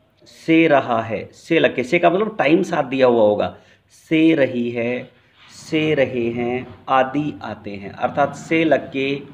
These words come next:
और रहा है, रही है, रहे आते, it means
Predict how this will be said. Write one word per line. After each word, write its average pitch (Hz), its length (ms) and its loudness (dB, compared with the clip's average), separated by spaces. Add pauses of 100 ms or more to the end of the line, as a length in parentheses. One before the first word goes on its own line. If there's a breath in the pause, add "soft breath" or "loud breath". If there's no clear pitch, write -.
(380)
और 123 160 4
रहा 123 220 2
है, 127 220 4
रही 120 260 -2
है, 120 100 0
रहे 117 240 -2
आते, 120 420 -4
it 120 180 -12
means 139 280 -2